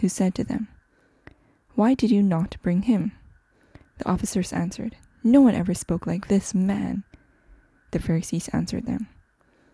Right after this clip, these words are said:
"Have you also been deceived? Have any of the authorities or the Pharisees believed in him?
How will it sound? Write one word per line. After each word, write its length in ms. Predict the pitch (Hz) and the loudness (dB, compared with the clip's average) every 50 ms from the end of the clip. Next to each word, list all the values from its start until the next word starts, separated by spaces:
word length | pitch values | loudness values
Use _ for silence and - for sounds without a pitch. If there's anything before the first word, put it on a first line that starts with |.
| _ _ _ - | _ _ _ -6
"Have 140 | - 196 165 | -2 -2 0
you 180 | 165 196 196 - - | 2 2 0 0 2
also 400 | 175 170 175 - - - 180 175 | 0 0 2 0 0 0 0 0
been 220 | - 185 180 175 | 2 2 2 2
deceived? 580 | 165 175 175 - - 180 180 190 208 - - - - _ _ _ _ _ _ _ _ _ _ _ _ _ _ _ _ _ _ | 2 0 -2 -2 -2 -2 0 -2 -2 -4 -8 -16 -20 _ _ _ _ _ _ _ _ _ _ _ _ _ _ _ _ _ _
Have 220 | - - 226 - - _ - | -2 0 0 0 0 _ 2
any 400 | 196 196 196 202 202 220 226 - | 4 4 6 6 6 4 4 4
of 120 | - 202 | 2 2
the 100 | 240 139 | 2 2
authorities 680 | 170 185 - 190 175 170 180 - 175 175 180 - - - _ - | 0 0 0 0 0 0 0 0 -2 -2 -4 -6 -8 -12 _ -2
or 200 | - 214 226 226 | 0 2 4 4
the 120 | 226 202 | 2 2
Pharisees 540 | - - 180 170 165 175 - - 175 180 - | 0 -2 -2 0 0 -2 -2 -4 -6 -4 -4
believed 260 | - 175 180 180 185 | -2 -2 0 0 0
in 80 | 180 180 | -2 -2
him? 240 | - 170 196 269 | -2 0 -2 -2